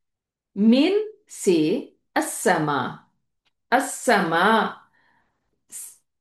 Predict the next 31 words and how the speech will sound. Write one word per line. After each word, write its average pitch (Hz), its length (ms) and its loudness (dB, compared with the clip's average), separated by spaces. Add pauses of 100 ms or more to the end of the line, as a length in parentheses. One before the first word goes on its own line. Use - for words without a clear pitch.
(160)
जो 311 500 -4
समा 226 540 -2
है 294 240 -4
ना, 415 300 -6 (720)
वैसे 226 280 -2
हम 240 240 0
आसमान 190 560 -2
इसका 208 260 -4
माना 180 300 -4
करते 208 360 -4
हैं, 269 220 -4
लेकिन 254 600 -2
अरबिक 247 500 0
में 277 160 -2
समा 226 520 0
हर 262 380 0
उस 311 220 -4
चीज 196 240 -6
को 190 140 -2
कहते 180 380 -6
हैं 285 100 -2
जो 302 240 -4
ऊपर 247 380 2
होती 165 380 0
है, - 140 -14 (760)
बुलंदी 190 460 0
पे 196 120 0
होती 139 320 -4
है, - 180 -16 (1040)
ठीक - 240 -16
है। - 160 -18